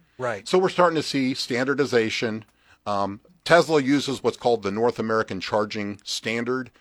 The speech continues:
Speaker 2: We're starting to see a movement over time towards that. Uh, so they know, automaker makers know that people need to feel confident when they travel over the highway that they're gonna have a reliable charging station as they need it.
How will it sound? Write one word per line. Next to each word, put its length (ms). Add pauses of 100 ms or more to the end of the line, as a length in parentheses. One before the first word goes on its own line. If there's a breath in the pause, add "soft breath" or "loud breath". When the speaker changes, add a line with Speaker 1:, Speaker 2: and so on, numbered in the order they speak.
(340 soft breath)
Speaker 2:
We're 80
starting 300
to 80
see 160
a 80
movement 500
over 220
time 340
towards 520
that. 440 (540 soft breath)
Uh, 180
so 380 (460)
they 140
know, 400
automaker 440 (160)
makers 360
know 140
that 160
people 320
need 240
to 60
feel 220
confident 500
when 100
they 80
travel 420
over 200
the 100
highway 540
that 160
they're 100
gonna 140
have 100
a 60
reliable 680
charging 420
station 460
as 160
they 160
need 240
it. 80